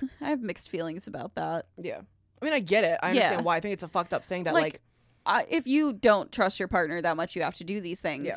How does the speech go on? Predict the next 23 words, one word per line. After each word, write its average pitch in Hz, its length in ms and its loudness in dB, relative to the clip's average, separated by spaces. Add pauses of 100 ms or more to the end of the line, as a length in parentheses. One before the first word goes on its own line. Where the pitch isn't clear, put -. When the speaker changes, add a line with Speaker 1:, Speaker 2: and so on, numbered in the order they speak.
(120)
Speaker 1:
then 156 420 -4 (140)
yeah. 180 420 2 (140)
But 226 120 4
also, 247 300 2
Speaker 2:
Yeah. 240 100 -2
Speaker 1:
like, 214 320 0 (540)
I 403 160 -2
don't 311 80 -2
know. 170 300 0
I'm 269 300 -2 (340)
kind 196 240 -2
of - 180 -12 (160)
somewhat 185 480 -2
all 190 180 4
right 170 220 0
with 180 120 -8
the 175 140 -2
c-, - 160 -20 (720)
I 508 200 2
don't 330 80 2
know. 185 280 2
Like, - 380 -8 (960)
I, 240 320 4